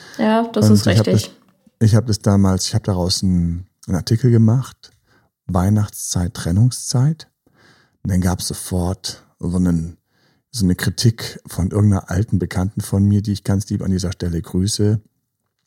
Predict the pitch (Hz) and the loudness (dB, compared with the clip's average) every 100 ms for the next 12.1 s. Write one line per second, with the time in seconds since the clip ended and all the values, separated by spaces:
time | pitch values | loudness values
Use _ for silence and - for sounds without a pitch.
0 | _ _ - 104 92 87 98 92 - - | _ _ -2 0 2 0 -4 -6 -10 -20
1 | _ _ - 92 95 - 92 92 - 95 | _ _ -8 -6 -6 -4 -6 -4 -4 0
2 | 107 107 - 95 92 92 87 _ _ 82 | 0 -2 -4 -4 -2 -2 -2 _ _ -2
3 | 98 139 113 - - 85 87 120 - - | 2 4 2 -2 -8 -4 -2 -2 -4 -16
4 | - - _ 95 104 98 - - 95 92 | -20 -20 _ -4 -4 -4 -4 -4 0 0
5 | 120 101 104 101 - - _ _ 101 120 | 2 2 0 -2 -12 -20 _ _ -6 -6
6 | - 101 107 127 - 147 147 165 156 - | -4 -4 -2 -6 -4 -4 -4 -6 -6 -4
7 | 117 107 113 _ - 113 113 - 101 90 | -2 -2 -4 _ -4 0 0 0 -4 -4
8 | - - 101 95 - - _ - 107 98 | -8 -6 -2 -2 -4 -8 _ -4 -2 0
9 | 92 90 - - 101 87 - 98 - 95 | 0 -2 -4 -6 -4 -4 -6 -12 -6 -4
10 | 87 87 92 98 104 113 101 - 139 104 | -2 -2 -2 -2 0 0 -2 -2 0 0
11 | 82 87 - - 87 - - 90 85 95 | -2 -6 -8 -6 -6 -6 -6 -6 -2 -2